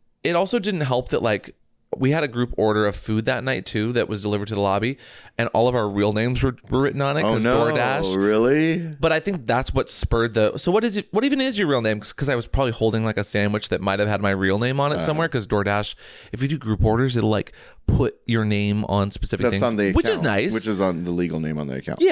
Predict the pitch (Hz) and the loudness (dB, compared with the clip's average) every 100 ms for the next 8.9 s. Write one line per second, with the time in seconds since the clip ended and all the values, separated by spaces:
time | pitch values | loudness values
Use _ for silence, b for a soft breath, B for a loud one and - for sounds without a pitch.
0 | 110 76 143 143 147 123 - 117 120 120 | 2 -2 -2 -2 -4 -6 -16 -10 -2 0
1 | 123 117 117 73 87 110 - 107 - 101 | 0 0 -2 0 0 0 0 -2 -2 0
2 | 98 98 - _ - 101 101 - 104 - | 0 -2 -6 _ -8 -8 0 2 2 2
3 | 104 98 104 98 95 107 101 80 82 107 | 0 0 0 -2 0 0 0 -2 -4 -6
4 | B B B B - 135 123 113 - _ | B B B B -6 -4 -2 -4 -10 _
5 | - 147 175 - 160 156 151 151 156 160 | -8 -2 0 2 0 2 0 0 0 0
6 | 151 139 131 139 120 - 175 151 147 143 | 0 -2 -2 -2 -2 -2 -2 0 -2 -6
7 | - - 147 139 127 151 147 139 - 160 | -12 -6 -6 -6 -4 -2 0 0 0 -2
8 | 131 113 120 120 143 139 123 123 | -2 -4 -2 -2 -4 -2 0 -2